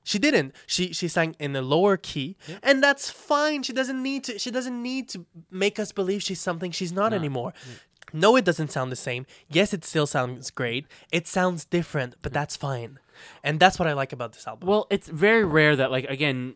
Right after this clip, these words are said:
Speaker 2: she's been an artist that's been with us for twenty-eight years, twenty, almost thirty years,
Speaker 1: Dec-,
Speaker 2: and
Speaker 1: yeah.
Speaker 2: of course her voice is gonna change.
Speaker 1: Yes.
Speaker 2: Can I ask you a
Speaker 1: Yes.
Speaker 2: question? What do you think caution means? <laughs> To name
Speaker 1: Well,
Speaker 2: your
Speaker 1: see,
Speaker 2: album.
Speaker 1: it's a very Mariah Carey thing. She
Speaker 2: Yeah.
Speaker 1: goes in,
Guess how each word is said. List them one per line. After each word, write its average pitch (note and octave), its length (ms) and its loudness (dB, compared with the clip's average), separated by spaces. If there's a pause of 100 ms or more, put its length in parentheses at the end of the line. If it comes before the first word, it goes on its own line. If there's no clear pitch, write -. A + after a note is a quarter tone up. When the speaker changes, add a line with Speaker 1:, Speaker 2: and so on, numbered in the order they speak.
Speaker 2:
she's B2 320 -8
been B2 500 -2
an B2+ 120 -6
artist A#2+ 340 0
that's A#2+ 160 -8
been A2+ 220 -6
with A2 180 -4
us A2 240 -4
for G#2+ 640 -2 (240)
twenty-eight B2 840 -6
years, D3+ 540 -4
twenty, B2+ 260 -8
almost C3+ 460 -4
thirty C3 240 0
years, C3+ 440 -4
Speaker 1:
Dec-, C3+ 100 -6
Speaker 2:
and B2+ 240 2
Speaker 1:
yeah. A#2 140 -6 (260)
Speaker 2:
of C#3+ 160 0
course G3+ 260 4
her D#3 80 0
voice B2+ 260 0
is A2 120 -12
gonna A2 180 -6
change. A#2+ 420 -8
Speaker 1:
Yes. A3 380 -2
Speaker 2:
Can E3+ 160 -12
I E3 40 -4
ask E3 200 -8
you D#3+ 60 -6
a - 20 -8 (100)
Speaker 1:
Yes. C3+ 140 2
Speaker 2:
question? A#2+ 260 -4 (240)
What D#3 140 0
do F#3 60 -4
you G#3+ 80 -6
think G3+ 200 -8
caution B2 640 -6
means? A#2 640 -12
<laughs> - 60 -20 (1040)
To B2 80 -14
name A#2 120 -10
Speaker 1:
Well, F#3+ 240 8
Speaker 2:
your G3 140 -10
Speaker 1:
see, A3+ 220 -2
Speaker 2:
album. A#3 100 -2
Speaker 1:
it's F#3 120 -4
a F#3 60 0
very G3 220 2
Mariah D#3+ 260 2
Carey C#3+ 300 -6
thing. C3 180 -10
She D#3+ 200 -6
Speaker 2:
Yeah. D3+ 60 -8
Speaker 1:
goes D3+ 300 0
in, C3+ 160 -6